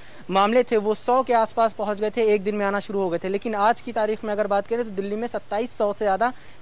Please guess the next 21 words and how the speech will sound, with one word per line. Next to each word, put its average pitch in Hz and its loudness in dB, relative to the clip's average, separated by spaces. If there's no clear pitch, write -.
नए 254 4
कोरोना 214 2
वायरस 202 2
के 240 -2
मामले 202 2
सामने 180 0
आए। 170 0
हमारे 214 4
साथ 262 2
आईएमए 214 4
के 247 -2
प्रेसिडेंट 208 -4
भी 233 -4
मौजूद 196 -2
हैं, 226 0
उनसे 220 0
बातचीत 202 2
करेंगे। 220 2
डॉक्टर 202 4
सहगल 220 6
सर, 302 6